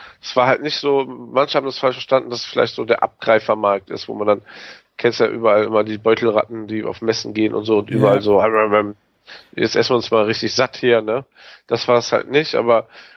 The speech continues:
Speaker 1: ähm, es war auch nicht durchs Wetter, es war ja hier mega Unwetter in Köln angesagt und so, ein bisschen ruhiger da, aber das, ich, ich finde, das ist immer auch eine Chance, dann mal
Speaker 2: Das war ja das
Speaker 1: mit
Speaker 2: erste
Speaker 1: dem
Speaker 2: Mal.
Speaker 1: Produzenten sich mal zu verhalten. Ja, war das erste Mal. Ne, ich hätte so ein bisschen das Feeling vom Tag davor, von dem Dürener Wochenmarkt mir noch gewünscht,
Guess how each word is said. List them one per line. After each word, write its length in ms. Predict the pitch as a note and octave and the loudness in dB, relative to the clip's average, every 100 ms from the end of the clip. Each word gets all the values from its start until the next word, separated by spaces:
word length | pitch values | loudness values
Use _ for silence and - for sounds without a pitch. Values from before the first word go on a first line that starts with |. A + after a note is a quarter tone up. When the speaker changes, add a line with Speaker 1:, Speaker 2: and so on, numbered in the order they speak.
| _ _ _ _ | _ _ _ _
Speaker 1:
ähm, 340 | - A#2 A2+ - | 2 2 0 -14
es 120 | - | -2
war 100 | D3+ D#3 | 2 4
auch 80 | |
nicht 280 | E3+ - C3+ | 2 -6 -12
durchs 240 | C#3 - C#3 | -10 -4 -2
Wetter, 380 | E3+ F3+ E3+ D3 | 0 2 0 0
es 100 | C3 | -2
war 120 | C#3 | 0
ja 160 | C3 | 2
hier 200 | B2 B2+ | 0 -4
mega 240 | A#2+ B2+ B2 | -6 -6 -6
Unwetter 380 | C3+ C#3+ C3 B2+ | -6 -6 -4 -6
in 100 | B2 | -4
Köln 220 | C3+ B2 | -4 -2
angesagt 460 | A#2+ B2 A#2+ A2 | -2 0 0 0
und 100 | - | -4
so, 100 | A#2 A#2 - - _ - | -6 -6 -10 -20 _ -20
ein 140 | A#2+ | -8
bisschen 280 | C#3 - B2+ | -6 -4 -2
ruhiger 420 | A#2+ F#3+ G3+ F3+ | 2 2 2 2
da, 200 | E3 D#3+ | 4 4
aber 160 | B2 B2+ | 4 2
das, 180 | B2 - | -4 -12
ich, 180 | B2 - | -16 -12
ich 120 | C3 | -12
finde, 280 | - D#3+ D3 | -10 -8 -6
das 200 | C3 C3+ | -4 -6
ist 40 | C3+ | -6
immer 180 | C#3 B2+ | -2 0
auch 160 | A#2+ | -2
eine 120 | B2+ | -6
Chance, 460 | A2+ - D3+ C3+ - | -4 0 0 0 -2
dann 160 | - G#2+ | -2 0
mal 400 | G#2 G#2 G#2+ - _ | 2 2 2 -4 _
Speaker 2:
Das 100 | - | 0
war 80 | D3+ | 2
ja 80 | C#3 | 2
das 100 | B2 | 0
Speaker 1:
mit 60 | C3+ | -2
Speaker 2:
erste 180 | B2 | 0
Speaker 1:
dem 60 | A#2 | 2
Speaker 2:
Mal. 80 | B2 | 2
Speaker 1:
Produzenten 360 | A#2+ B2+ C3+ - - | 2 2 0 -4 -12
sich 200 | A#2 - | -10 -2
mal 120 | B2 | -4
zu 100 | - _ _ | -4 _ _
verhalten. 520 | A#2+ B2 C3 - B2 | 0 2 2 -2 -2
Ja, 320 | G#2+ G#2+ A2+ | 2 2 2
war 100 | B2+ | 0
das 140 | C3+ A#2+ | 0 -4
erste 220 | A#2+ A#2+ | -8 -2
Mal. 320 | B2 C#3 D3 _ _ _ _ _ _ | 2 2 -2 _ _ _ _ _ _
Ne, 120 | B2+ C#3 | -4 -2
ich 100 | C#3 | -2
hätte 200 | F#3+ E3 | -4 -2
so 80 | D#3 | -2
ein 80 | D3+ | -2
bisschen 280 | - E3 | -4 -4
das 180 | C#3+ C#3 | -2 -2
Feeling 300 | - D#3+ D3+ | 0 0 0
vom 220 | - B2+ | -2 -8
Tag 240 | - D3+ - | 0 -2 2
davor, 500 | C3 - E3+ D#3 C#3+ | -2 0 2 4 2
von 240 | - B2+ | -2 -4
dem 180 | B2 A#2 | -6 -6
Dürener 380 | C3 C3+ B2 A#2 | -6 0 0 0
Wochenmarkt 500 | D3+ D3 C3 C3+ A#2+ | -4 -4 -2 -2 -2
mir 120 | C3 | -4
noch 180 | B2+ - | -4 -6
gewünscht, 520 | A#2+ B2 C#3+ - - | -8 -8 -8 -12 -16